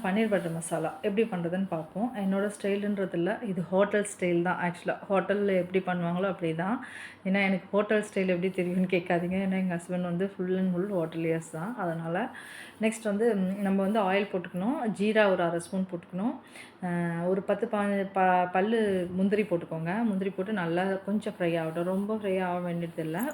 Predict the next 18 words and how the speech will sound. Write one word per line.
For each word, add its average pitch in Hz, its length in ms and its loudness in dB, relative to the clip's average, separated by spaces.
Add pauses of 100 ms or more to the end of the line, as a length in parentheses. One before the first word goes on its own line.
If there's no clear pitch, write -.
(140)
லைட்டா 190 320 0
ஃப்ரை 185 200 0
ஆன 170 260 -2
உடனே, 170 260 -2 (540)
அ, 208 40 -2
பெருசு 220 320 0
பெருசா 233 240 0
வெங்க-, 208 320 2
வெட்டின 202 340 0
வெங்காயம், 185 520 2 (480)
அ, 180 300 0
தக்காளி 180 440 2 (120)
நல்லா 202 280 2
போட்டு 202 280 -2
வதக்குங்க. 170 600 0
அது 185 160 0
நல்லா 180 400 2
வதங்கணும். 175 560 0